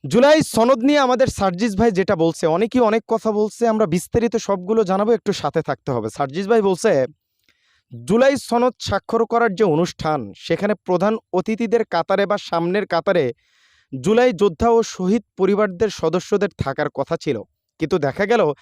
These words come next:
সেটি রাজনৈতিক দলের চুক্তির মতো মিলন মেলায় পরিণত হয়েছে। সেখানে যোদ্ধা কিংবা শহীদ পরিবারদের জন্য কোনো মর্যাদার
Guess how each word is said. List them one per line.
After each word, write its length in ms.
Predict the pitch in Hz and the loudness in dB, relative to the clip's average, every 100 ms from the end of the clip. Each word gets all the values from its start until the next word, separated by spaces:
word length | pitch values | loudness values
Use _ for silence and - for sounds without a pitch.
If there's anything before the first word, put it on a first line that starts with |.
| _ _ - | _ _ -6
সেটি 220 | 214 214 | -2 2
রাজনৈতিক 520 | 196 208 202 240 247 175 | 2 0 0 0 0 -2
দলের 240 | 175 202 214 | 0 0 0
চুক্তির 360 | - 185 - 208 | -2 -4 -2 0
মতো 220 | 208 202 196 | 0 2 0
মিলন 320 | 156 180 196 190 | 2 2 0 0
মেলায় 280 | 185 190 190 | 0 0 0
পরিণত 420 | 170 151 151 147 | -2 0 0 -2
হয়েছে। 380 | 131 160 - 240 269 _ _ _ - | 0 -2 0 0 -2 _ _ _ -14
সেখানে 400 | - 220 220 247 226 | -2 0 2 2 0
যোদ্ধা 420 | 139 196 160 226 | 0 -2 0 -2
কিংবা 260 | 226 214 196 | 0 -2 -2
শহীদ 360 | - 180 175 226 _ - | -2 -2 -2 -2 _ -2
পরিবারদের 640 | 180 202 220 190 175 180 | 0 2 0 0 -2 0
জন্য 200 | 190 220 170 | 0 0 0
কোনো 240 | - 185 | -2 -4
মর্যাদার 640 | 165 139 151 139 185 185 | -2 -2 -4 0 0 0